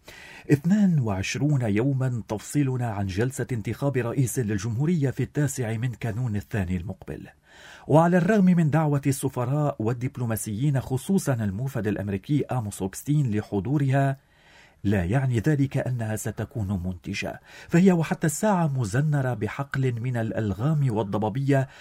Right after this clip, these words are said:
على الرغم من طرح العديد من الأسماء. إذن، وفيما تبدو عملية انتخاب رئيس أشبه بمخاض عسير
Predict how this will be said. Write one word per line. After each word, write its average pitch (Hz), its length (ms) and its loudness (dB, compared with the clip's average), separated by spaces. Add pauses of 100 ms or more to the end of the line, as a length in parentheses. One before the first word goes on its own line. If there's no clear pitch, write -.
(220)
على 143 240 4
الرغم 180 320 4
من 147 260 4
طرح 139 320 -4
العديد 104 460 -2
من 107 200 -2
الأسماء. 110 520 -4 (640)
إذن، 123 400 0 (340)
وفيما 120 360 -2
تبدو 135 320 2
عملية 135 480 4
انتخاب 127 420 0
رئيس 135 480 -2
أشبه 127 440 0
بمخاض 113 640 -2
عسير 139 580 2